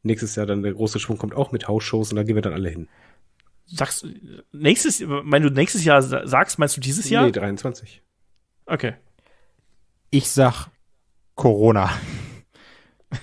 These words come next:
Speaker 3: Damit steht und fällt das alles.
Speaker 1: Ja, aber das ist ja
Speaker 3: Ich glaub
Speaker 1: kein,
Speaker 3: schon.
Speaker 1: ke-, keine Antwort auf die Frage.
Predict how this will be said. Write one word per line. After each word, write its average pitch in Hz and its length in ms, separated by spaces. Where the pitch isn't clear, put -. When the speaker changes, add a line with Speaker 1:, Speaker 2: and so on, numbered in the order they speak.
Speaker 3:
Damit 120 240
steht 127 140
und 110 80
fällt 117 240
das 104 140
alles. - 460
Speaker 1:
Ja, 120 80
aber 123 60
das 127 120
ist - 0
ja 143 40
Speaker 3:
Ich - 60
glaub 127 200
Speaker 1:
kein, - 20
Speaker 3:
schon. 135 320
Speaker 1:
ke-, 123 160
keine 139 160
Antwort 123 180
auf 113 80
die 131 60
Frage. 147 380